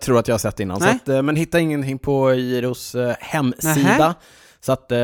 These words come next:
Speaker 1: vi räknar att det kommer någonting där. Ny
Speaker 2: Mm.
Speaker 1: aerohjälm från, eh, Giro. Eh, nya hjälmar, våra vänner på poc har varit ihärdiga. Vi pratade om dem i förra avsnittet.
Speaker 2: Just det, då släppte de den här med lampan bak.
Speaker 1: Lampan bak.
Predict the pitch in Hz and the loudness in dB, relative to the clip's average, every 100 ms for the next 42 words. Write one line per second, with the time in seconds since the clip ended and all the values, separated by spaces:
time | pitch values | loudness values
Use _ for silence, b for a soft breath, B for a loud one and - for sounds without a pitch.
0 | 123 120 120 120 - 113 110 - 113 113 | 2 2 2 -2 -2 -8 -6 -4 -2 -4
1 | 110 113 127 135 135 131 175 - 143 127 | -4 0 0 2 2 2 0 -2 0 2
2 | 120 120 139 143 123 123 120 120 120 123 | 4 2 0 -4 -4 -4 -4 -2 -2 0
3 | 143 175 b b b b b b 113 120 | 0 -2 b b b b b b -4 0
4 | 123 139 160 160 170 151 147 175 156 147 | 0 2 2 4 2 2 2 2 2 2
5 | 147 135 131 156 185 - 151 139 139 135 | 2 -2 0 0 0 -2 0 0 2 0
6 | 135 - - 151 127 139 139 160 135 131 | -2 -4 -4 0 2 2 2 0 0 0
7 | 120 123 123 117 113 113 110 113 110 123 | 0 0 0 -2 -2 -4 -4 -4 -4 -2
8 | 110 113 123 131 131 117 131 - 170 262 | 0 0 0 0 -2 -2 -6 0 2 2
9 | - 196 170 180 185 185 175 175 170 170 | 2 2 2 0 -2 -2 0 0 0 2
10 | 165 160 156 156 160 170 143 160 156 151 | 2 2 2 2 2 0 0 0 2 2
11 | 196 127 139 175 - | 2 2 2 0 -6